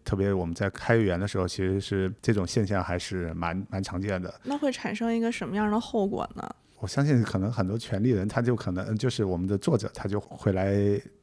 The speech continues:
Speaker 1: 找你，
Speaker 2: 维权是吗？
Speaker 1: 然后，呃，对，对，对，经常会来做维权的这个事情。
Speaker 2: 经常吗？
Speaker 1: 呃，最近接触了比较多一点。
Speaker 2: <laughs> 是吗？是吗？有瓜吗？
Speaker 1: 呃，呃，这个瓜比较大，大家其实可以在网上去看一看啊。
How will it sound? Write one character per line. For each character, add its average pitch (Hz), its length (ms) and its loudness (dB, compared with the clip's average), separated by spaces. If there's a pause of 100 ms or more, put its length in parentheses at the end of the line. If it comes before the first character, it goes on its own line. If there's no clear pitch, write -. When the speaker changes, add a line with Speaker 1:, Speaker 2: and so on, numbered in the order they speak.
Speaker 1:
找 92 200 -2
你， 190 160 2
Speaker 2:
维 202 160 4
权 175 380 2
是 202 160 -2
吗？ 180 260 -2
Speaker 1:
然 - 80 -8
后， - 80 -12
呃， 110 60 -4
对， 170 220 10
对， 131 200 6
对， 104 200 4
经 147 200 2
常 113 140 6
会 110 140 6
来 95 160 6
做 98 180 4
维 90 160 2
权 90 220 -4
的 95 80 0
这 107 80 2
个 95 60 2
事 90 100 2
情。 339 80 4
Speaker 2:
经 302 80 4
常 233 200 8
吗？ 220 160 6 (520)
Speaker 1:
呃， 101 300 2
最 143 180 6
近 156 180 10
接 143 160 10
触 147 140 8
了 123 120 12
比 117 100 10
较 113 120 12
多 127 240 12
一 123 80 12
点。 117 200 8 (100)
Speaker 2:
<laughs> 262 100 10
是 - 160 6
吗？ 247 260 6
是 277 180 0
吗？ 226 220 0
有 214 140 2
瓜 247 280 6
吗？ 247 300 6 (300)
Speaker 1:
呃， 101 260 6
呃， 101 60 4
这 131 160 8
个 113 80 8
瓜 139 220 8
比 131 100 4
较 95 100 4
大， 120 220 0
大 113 140 0
家 120 80 8
其 - 140 2
实 127 120 8
可 123 160 2
以 117 80 6
在 127 140 8
网 101 200 6
上 120 120 4
去 113 260 8
看 113 260 4
一 98 40 2
看 95 140 4
啊。 87 140 0